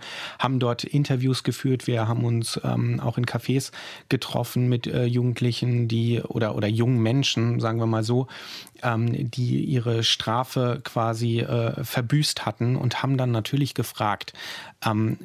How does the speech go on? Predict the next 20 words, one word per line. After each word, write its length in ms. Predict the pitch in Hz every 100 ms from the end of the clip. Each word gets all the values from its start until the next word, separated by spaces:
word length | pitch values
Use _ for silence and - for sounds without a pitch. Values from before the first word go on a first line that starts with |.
| -
was, 300 | - 117 -
was 240 | 127 110 -
hat 220 | 117 -
euch, 240 | 120 -
äh, 440 | - 71 67 69 73
dazu 360 | 120 - 135
bewogen, 480 | 120 110 131 170 135
immer 280 | - 135 139
einen 120 | 127
Schritt 320 | 120 - -
weiter 320 | 123 143 147 123
zu 160 | 135
gehen, 260 | 123 127 127
immer 200 | 127 127
tiefer 420 | - 160 151 131
hineinzugehen 800 | 123 127 127 135 - 120 127 123
in 80 | 120
diesen 220 | 120 123
ideologischen 680 | 123 120 120 123 123 - 127
Sog? 360 | 110 156 131